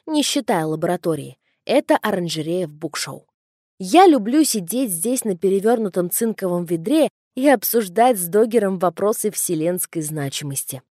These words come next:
Это оазис безопасности, где мы можем свободно говорить, не опасаясь чужих ушей. Сидя лицом к лицу, мы видим местность на триста шестьдесят градусов вокруг,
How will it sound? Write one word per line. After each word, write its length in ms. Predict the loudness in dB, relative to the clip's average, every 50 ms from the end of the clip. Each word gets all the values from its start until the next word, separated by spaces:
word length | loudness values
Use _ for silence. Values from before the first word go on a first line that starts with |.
| _ _ _ _ _ _ _ 0
Это 280 | 2 2 4 4 4 4 6
оазис 480 | 6 6 6 6 4 2 0 -4 -6
безопасности, 1000 | -4 -4 -2 0 0 -2 0 0 0 0 0 0 -4 -4 -4 -4 -4 -6 -6 -8 _ -20 _ _ -10
где 240 | -4 4 4 4 4
мы 140 | 4 2
можем 300 | 2 2 0 0 0 -2
свободно 560 | -4 -2 0 0 0 2 2 2 2 2 0 -2
говорить, 560 | -2 0 0 0 2 2 2 0 0 -2 -2
не 140 | 0 2 0
опасаясь 680 | 0 2 0 0 0 0 0 2 4 4 2 2 0
чужих 420 | -4 -6 -6 -4 -4 -4 -4 -4 -6
ушей. 440 | -6 -4 -2 0 0 0 0 _ _ _ _ _ _ _ _ _ _ _ _ _
Сидя 460 | -8 -6 -4 0 4 4 4 6 4 2
лицом 400 | 2 2 0 2 2 2 2 2
к 80 | -2
лицу, 440 | -4 -4 -4 -4 -2 2 4 4 6
мы 100 | 6 4
видим 420 | 2 2 2 2 2 2 2 2
местность 460 | 2 2 0 0 2 0 0 0 0 0
на 120 | -2 -2
триста 400 | -2 -2 -2 -2 -2 0 0 -2
шестьдесят 600 | 0 0 -4 -4 -4 -4 -2 0 2 2 2 0
градусов 480 | 0 -2 -2 0 0 -4 -6 -6 -6 -4
вокруг, 500 | 0 0 0 0 2 2 2 0 0 -6